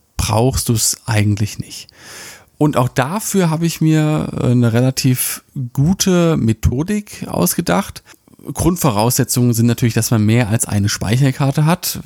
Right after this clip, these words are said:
Wenn ihr jetzt nur eine Speicherkarte habt, dann, äh, habt ihr sowieso das falsche Hobby, weil man braucht ja als echter Fotograf mindestens vierundsechzig Speicherkarten, die man sowieso nicht mehr benutzt. Nein,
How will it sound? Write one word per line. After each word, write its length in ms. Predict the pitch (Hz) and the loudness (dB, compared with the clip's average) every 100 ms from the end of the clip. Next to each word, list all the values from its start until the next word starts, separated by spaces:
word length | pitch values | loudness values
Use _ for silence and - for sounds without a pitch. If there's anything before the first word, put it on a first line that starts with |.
| - | -12
Wenn 320 | - - 120 | -8 0 2
ihr 120 | 127 | 4
jetzt 280 | 113 113 - | 2 0 -2
nur 100 | 104 | 0
eine 200 | 110 110 | 0 0
Speicherkarte 580 | - 107 - - 113 110 | 0 -2 -2 -4 -2 -2
habt, 180 | 110 - | -2 0
dann, 220 | 101 104 - - - - - _ - | 0 0 -4 -20 -20 -20 -20 _ -4
äh, 80 | 110 | 0
habt 200 | 110 - | 0 0
ihr 60 | |
sowieso 540 | 110 107 104 131 170 156 | 2 2 0 0 0 0
das 180 | 117 | 0
falsche 340 | - 113 127 123 | 0 -2 0 0
Hobby, 400 | 135 180 202 160 | 0 0 0 0
weil 200 | 107 123 | 0 2
man 180 | 120 113 | 2 2
braucht 300 | 104 147 175 | 0 0 0
ja 80 | |
als 180 | 120 120 | 0 0
echter 260 | - 175 165 | -2 0 0
Fotograf 540 | - 139 - 120 - | 0 0 0 -2 0
mindestens 420 | 147 175 165 139 | 2 2 0 0
vierundsechzig 580 | - 156 143 131 127 - | 0 0 2 0 0 -2
Speicherkarten, 680 | - 107 123 107 107 - 113 - - - - - | -2 0 0 0 0 0 -2 -4 -12 -16 -14 0
die 80 | 123 | 2
man 160 | 117 | 4
sowieso 340 | 113 104 104 92 | 2 0 0 -2
nicht 180 | - | -2
mehr 80 | - | -4
benutzt. 400 | - - - - | -4 -4 -4 -2
Nein, 200 | 90 87 | -2 -2